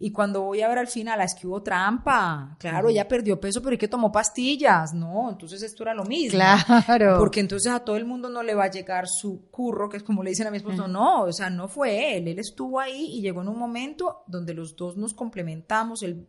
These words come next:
Speaker 1: era un hombre feliz, yo era una mujer feliz, pero ahora somos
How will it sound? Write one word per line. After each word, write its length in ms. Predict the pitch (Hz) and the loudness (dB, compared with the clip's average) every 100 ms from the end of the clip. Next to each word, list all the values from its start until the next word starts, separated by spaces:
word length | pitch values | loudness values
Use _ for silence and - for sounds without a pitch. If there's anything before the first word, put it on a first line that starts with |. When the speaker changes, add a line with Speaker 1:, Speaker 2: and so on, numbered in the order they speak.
| - | -8
Speaker 1:
era 200 | 180 196 | -4 -2
un 180 | 202 | -4
hombre 220 | 202 202 214 | -6 -6 -6
feliz, 500 | 190 170 220 403 - - _ _ | -6 -6 -2 -2 -4 -16 _ _
yo 80 | 160 | -2
era 100 | 180 | 2
una 140 | 220 | 2
mujer 300 | 214 190 170 | 0 -4 -6
feliz, 340 | 220 226 294 | -8 -6 -6
pero 160 | 330 196 | -4 0
ahora 160 | 175 202 | 2 2
somos 380 | 220 233 233 | 0 -4 -4